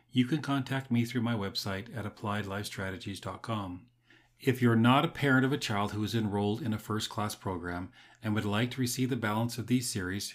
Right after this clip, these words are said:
you can also contact me through my website at applied life strategies dot com. Thank you for taking the time to listen to these podcasts, and I hope that you have found them valuable.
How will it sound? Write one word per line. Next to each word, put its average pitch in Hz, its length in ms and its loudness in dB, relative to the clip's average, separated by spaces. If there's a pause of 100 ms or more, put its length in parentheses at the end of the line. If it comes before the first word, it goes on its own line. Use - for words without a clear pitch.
(100)
you 120 120 2
can 123 140 0
also 127 260 2
contact 104 500 -6
me 98 80 -6
through 110 160 -6
my 104 160 -2
website 90 520 -8 (120)
at 107 80 -8
applied 98 320 -6
life 92 160 -10
strategies 92 480 -8
dot 101 200 -12
com. 95 380 -10 (1080)
Thank 156 260 0
you 143 60 -4
for 139 120 -4
taking 123 320 0
the 113 80 2
time 104 280 -2
to 104 80 -4
listen 98 280 -4
to 101 80 -10
these 98 180 -4
podcasts, 92 640 -8
and 104 160 -4
I 104 60 -2
hope 135 380 -4
that 131 120 -6
you 117 160 -4
have 117 140 -6
found 98 300 -4
them 95 100 -6
valuable. 90 560 -10